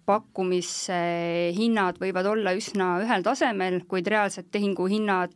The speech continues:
eh, on täna mõnevõrra kõikuvamad. Et on näha seal, et, eh, kui me räägime tüüpkorteritest ja räägime just võib-olla nii-öelda Lasnamäe, Mustamäe, Õismäe piirkonna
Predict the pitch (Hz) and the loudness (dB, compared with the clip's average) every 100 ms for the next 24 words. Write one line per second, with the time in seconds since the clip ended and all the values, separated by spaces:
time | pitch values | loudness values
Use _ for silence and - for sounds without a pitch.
0 | - 180 175 180 185 190 202 190 196 196 | -2 0 2 0 0 0 2 2 2 2
1 | 185 180 175 190 208 190 202 202 185 185 | 2 0 0 0 0 2 0 0 -2 -4
2 | - 180 175 175 175 - - - _ 185 | -4 0 0 -2 -4 -18 -20 -20 _ -4
3 | 180 202 202 208 226 196 185 175 175 175 | 0 0 2 2 0 0 -2 -2 -2 -6
4 | _ 190 180 175 175 185 180 185 190 196 | _ -2 0 0 -2 0 0 2 0 0
5 | 180 185 226 226 - 214 233 - 190 185 | 0 0 0 -2 0 0 0 -2 -2 -2
6 | - 175 - 190 190 185 180 180 185 - | -4 -4 -2 0 0 -2 0 0 -2 -2
7 | 190 185 185 185 196 196 185 180 180 175 | -2 0 -2 0 0 2 2 0 -2 -2
8 | 185 180 180 - - - - 202 208 202 | 0 0 -4 -10 -20 -20 0 2 2 0
9 | 185 180 180 202 - 180 180 202 262 233 | 0 0 0 -2 -2 0 2 2 2 0
10 | 202 185 190 196 180 185 185 180 180 180 | 0 0 0 -2 0 0 2 0 2 2
11 | 180 175 | 0 -2